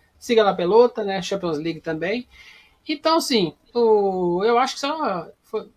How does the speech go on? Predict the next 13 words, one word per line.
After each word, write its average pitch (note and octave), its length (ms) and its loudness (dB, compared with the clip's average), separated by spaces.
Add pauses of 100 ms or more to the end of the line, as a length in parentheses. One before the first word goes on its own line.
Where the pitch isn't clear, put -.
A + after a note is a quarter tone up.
pra G3 100 -2
resumir, F3+ 540 -4
o C4 60 -4
América G3 800 -4 (1120)
foi G#3 180 0
apresentado F3+ 680 -2
ao D3 80 -2
que D3 220 -6
é C#3+ 100 -4
a D3+ 80 -4
Libertadores, F3 720 -4
né? E3 180 -4
Eu, F3+ 160 -4